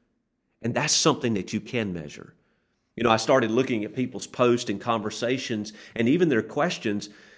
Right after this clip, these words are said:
as I was discerning growth, and God used this to bring encouragement to me. So when covid nineteen hit our church in Elizabethtown, North Carolina, in, in the county called Bladen County, our tithes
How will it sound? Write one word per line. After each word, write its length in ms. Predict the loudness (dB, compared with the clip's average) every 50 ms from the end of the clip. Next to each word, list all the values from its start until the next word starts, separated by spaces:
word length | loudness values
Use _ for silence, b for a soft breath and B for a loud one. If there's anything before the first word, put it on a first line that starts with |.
| B B
as 100 | -2 -2
I 180 | -2 0 0
was 180 | 0 0 0 0
discerning 540 | 0 -2 -2 0 0 0 0 0 0 -2 -4
growth, 360 | -4 -2 -2 0 -2 -2 -2
and 160 | -4 -4 -4
God 260 | -4 -2 -2 -2 -2
used 200 | -2 -2 -2 0
this 140 | 0 -2 -2
to 80 | -2 -6
bring 260 | -4 -2 -2 -2 -2
encouragement 680 | -4 -6 -8 -6 -2 0 0 0 -2 -2 -6 -8 -10 -8
to 60 | -6
me. 480 | -6 -4 -4 -4 -4 -6 -8 -12 -20 -20 _ _ _ _ _ _ _ _ _ _ _ _ _ _ _ _ _ _ _ _ _ _ _ _ -6
So 260 | 2 4 6 6 6
when 280 | 4 0 -2 -2 -2 2
covid 280 | 4 4 6 6 6
nineteen 580 | 4 4 0 0 -2 -2 -2 -2 -2 -2 -4 -6
hit 400 | -8 -4 -2 -2 -2 -2 -6 B B B B B B B B B
our 160 | 0 0 0
church 460 | 0 0 -2 -2 -2 -4 -6 -10 -8
in 420 | -4 -2 -2 -2 -2 -4 -6 -8 b b b b b b b
Elizabethtown, 600 | -2 -2 0 0 -2 -4 -2 0 0 0 0 0
North 220 | 0 -2 -4 -4 -2
Carolina, 480 | -2 -2 0 0 -2 -2 -2 -2 -4
in, 240 | -4 -4 -6 -8 -10 -12 -12
in 120 | -10 -10
the 60 | -10 -8
county 280 | -4 -2 0 0 0
called 260 | 0 0 -2 -2 -2
Bladen 340 | -2 -2 0 0 0 -2 -6
County, 420 | -6 -6 -6 -4 -4 -6 -8 -10 b b b b b b b b b b b _ _ -6
our 160 | -2 -2 -2
tithes 520 | -2 -2 -2 0 2 0 0 -2 -4 -12